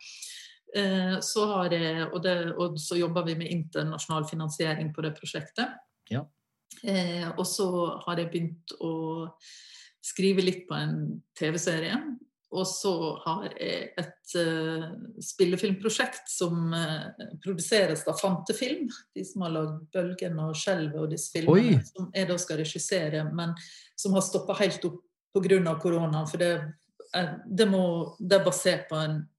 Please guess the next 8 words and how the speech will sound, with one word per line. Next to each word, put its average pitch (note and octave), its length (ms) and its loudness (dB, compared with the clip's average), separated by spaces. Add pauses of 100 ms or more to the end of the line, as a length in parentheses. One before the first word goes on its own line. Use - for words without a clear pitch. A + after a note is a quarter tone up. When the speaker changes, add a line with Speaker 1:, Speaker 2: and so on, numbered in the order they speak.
(240)
Speaker 1:
en, D#2+ 240 -4 (220)
eh, D2+ 500 -6 (320)
en F3 140 2 (1500)
sann E3 320 0
hendelse F3 640 0 (200)
og F3 160 -4
skal D#3+ 200 -4
filmes E3+ 460 -2